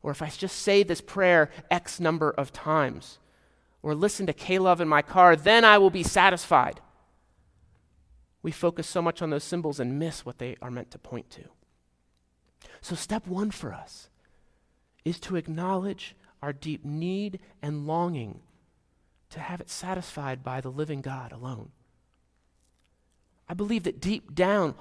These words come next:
all of us have this pursuit, this, this hunger for bread.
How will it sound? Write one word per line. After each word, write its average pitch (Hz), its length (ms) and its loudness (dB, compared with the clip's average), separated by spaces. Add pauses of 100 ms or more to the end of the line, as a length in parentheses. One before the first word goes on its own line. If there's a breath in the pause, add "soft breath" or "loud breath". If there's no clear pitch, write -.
(160 loud breath)
all 226 240 8
of 220 100 2
us 190 140 0
have 196 240 6
this 185 140 -4
pursuit, - 520 -8
this, 160 220 -4 (160 loud breath)
this 160 160 -4
hunger 208 400 2
for 160 160 -6
bread. 175 520 6